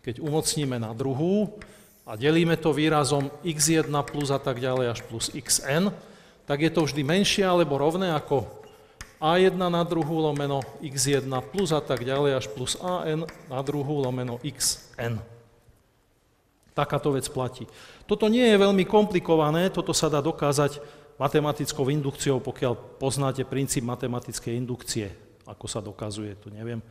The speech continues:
Matematická indukcia, alebo dôkaz matematickou indukciou spočíva v tom, že akési, akési tvrdenie, ktoré chcem zdôvodniť, keď je nejakým spôsobom závislé na prírodzených číslach,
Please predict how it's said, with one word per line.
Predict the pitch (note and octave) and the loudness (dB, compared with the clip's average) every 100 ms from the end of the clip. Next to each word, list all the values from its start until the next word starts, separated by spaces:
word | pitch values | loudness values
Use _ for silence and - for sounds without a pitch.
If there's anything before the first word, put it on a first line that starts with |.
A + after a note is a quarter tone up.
| - - - - _ - - | -20 -20 -20 -20 _ -20 -14
Matematická | - E3+ G3 F#3+ F3+ E3 E3+ E3 | -2 2 4 2 2 0 2 2
indukcia, | E3 E3 - D3 C#3+ | 2 0 2 2 2
alebo | D3+ C3 B2 | 0 -2 0
dôkaz | C3 F3 E3+ D3+ | 2 4 4 4
matematickou | D#3 E3 D3+ C#3 C3+ - C3+ | 2 2 0 -2 -6 -4 -2
indukciou | C#3 C#3+ C#3 C#3 | -2 -2 -2 -2
spočíva | B2 C3+ B2+ C#3+ A#2+ | -2 -4 -4 -2 -4
v | - | -2
tom, | F3 F#3 | -2 0
že | D#3 D3 - - - - - _ _ _ _ F4 _ _ _ _ _ _ _ _ _ _ _ _ _ - | 0 -2 -6 -18 -20 -20 -20 _ _ _ _ _ _ _ _ _ _ _ _ _ _ _ _ _ _ -8
akési, | D3 - C#3+ - D3+ C3 - - - _ - | -8 -2 0 2 2 0 -4 -20 -20 _ -10
akési | C#3+ D#3+ C#3 D3 | -4 2 4 4
tvrdenie, | C#3 F#3 F#3+ E3+ | 2 2 2 2
ktoré | D#3 D3+ D3 | 0 2 2
chcem | C#3+ C#3+ B2+ | 2 0 0
zdôvodniť, | A#2 C#3 F3 D#3 D#3 E3+ - - | 2 4 4 4 2 -2 -4 -6
keď | C#3+ | 0
je | C#3+ | 2
nejakým | D3 F3 F3 D#3+ | 4 2 2 0
spôsobom | - D#3 D#3 - D3 C#3 | 0 2 0 2 0 2
závislé | B2+ D3 D#3 D3 - D3 | 4 4 4 4 4 2
na | C#3 - | 0 -2
prírodzených | C3 C3 A#2 A#2+ G#2+ | -2 -2 -2 -4 -6
číslach, | - D3+ D3+ E3 D3+ | -8 -6 -4 -2 -4